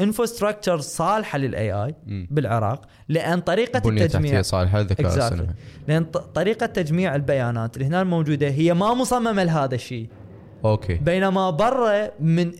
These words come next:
Speaker 1: شركة فتحت بالألفينات، هم already سامعين شنو ذكاء اصطناعي، سامعين شنو ماشين ليرنينج، سامعين شنو ديب ليرنينج. So من راح يحاولون يبنون،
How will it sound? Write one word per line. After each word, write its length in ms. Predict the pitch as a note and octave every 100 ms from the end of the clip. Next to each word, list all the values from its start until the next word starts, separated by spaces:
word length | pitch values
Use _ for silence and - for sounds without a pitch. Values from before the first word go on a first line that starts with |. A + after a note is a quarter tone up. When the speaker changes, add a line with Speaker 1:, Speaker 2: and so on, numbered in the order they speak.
| D#3
Speaker 1:
شركة 360 | F3 G#3+ G#3+
فتحت 380 | F#3+ G3+ F3 F3
بالألفينات، 720 | G3+ G3+ - D#3+ C#3 B2 B2 - _ _ -
هم 260 | D#3+ F3+ G#3
already 200 | A3 F#3+
سامعين 420 | - F3+ D3+ G#3
شنو 440 | G3+ F3+ C#3+ B2+
ذكاء 320 | A#2+ B2+ E3
اصطناعي، 460 | D3 - C3+ F#2 B2+
سامعين 300 | C3+ A#2 D#3+
شنو 200 | D#3 F3
ماشين 340 | D3 C3+ C3+
ليرنينج، 340 | B2 A#2+ B2 B2
سامعين 280 | C3+ A#2+ E3
شنو 180 | G3
ديب 220 | E3 C3+ C3
ليرنينج. 400 | B2 B2 A#2+ B2 - - - _ _ -
So 40 |
من 260 | G3 F#3+ G#3
راح 120 | F#3
يحاولون 480 | G3 F#3 F#3+ A#3 C4
يبنون، 500 | G#3+ E3 D#3+ D3+